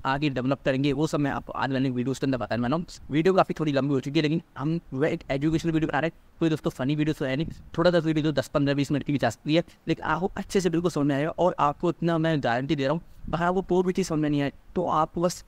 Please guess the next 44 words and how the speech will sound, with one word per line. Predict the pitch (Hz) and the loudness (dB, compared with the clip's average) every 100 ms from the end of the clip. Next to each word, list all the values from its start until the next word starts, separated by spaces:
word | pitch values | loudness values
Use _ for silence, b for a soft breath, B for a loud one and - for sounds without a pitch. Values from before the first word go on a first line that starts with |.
| - 147 | -6 -2
कमेंट | 151 165 | 0 0
सेक्शन | 151 156 | 0 0
में | 147 | 0
आना | 135 147 | 0 0
है | |
और | 160 - | -2 -2
आपको | 143 - 170 | -4 -4 0
कोई | 175 180 | 2 2
क्वेश्चन | 165 156 - | -2 -4 -4
पूछ | 147 147 | -4 0
लेना | 143 | 0
है, | 170 - - - | 0 -4 -8 0
आपको | 170 185 | 2 0
उसका | 165 185 165 | 0 0 0
स्टर्न | - 165 170 - | 0 0 -2 -2
के | 156 | -2
जो | 135 143 | 2 2
है | 180 - - 131 | 2 -4 -4 -2
आपको | 160 | 0
रिप्लाई | 127 120 | 0 0
दूंगा। | 117 143 165 _ - | 0 0 -2 _ -6
और | 151 | -4
सेवेंटी | - 160 165 185 | 2 2 2 0
फ़ाइव | 170 143 | 0 2
डे | 151 | 2
के | 156 | 2
अंदर | 151 147 143 160 156 | 0 -2 -4 -2 -2
जो | 139 147 | 0 -2
है | - | 0
एचटीएमएल, | 135 - 156 170 | -2 -2 0 0
सीएसएस | - 139 165 151 | 0 -2 0 0
और | |
जावास्क्रिप्ट | 131 120 - 175 | 0 -2 -2 -4
पूरे | 147 131 | -2 -2
को | 170 | 0
कवर | 120 123 | 0 -2
करने | - 117 | -2 -2
वाले | 113 131 | 0 0
हैं। | 175 - - - | -2 -6 -12 -8
तो | 127 | -2
जल्दी | 147 170 | 0 2
से | 185 | 0
चलो | 170 165 160 | 2 2 4
अभी | 139 139 | 2 -2